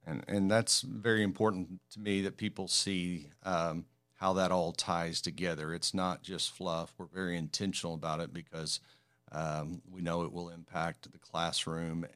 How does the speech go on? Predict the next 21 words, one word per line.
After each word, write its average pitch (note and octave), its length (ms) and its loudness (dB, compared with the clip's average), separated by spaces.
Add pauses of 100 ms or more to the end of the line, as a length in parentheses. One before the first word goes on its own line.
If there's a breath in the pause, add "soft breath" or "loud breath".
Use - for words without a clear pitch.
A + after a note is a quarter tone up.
and, D2+ 380 -6 (460)
um, D2+ 380 -2
impact F2 380 -6
these E2 260 -2
kids F2 320 -2
well E2+ 160 0
beyond E2 400 -2
their D2+ 180 -6 (180)
high F2 180 -6
school D#2 340 -4
years. C#2+ 540 -16
And, D2+ 160 -6 (440 soft breath)
and F2 260 2
a - 40 -2
shout A2 320 6
out F#2 260 4 (100)
also F2+ 460 2
to F2 200 0
our, D#2 340 0 (140)
um, D#2+ 460 -4 (160)
current - 560 0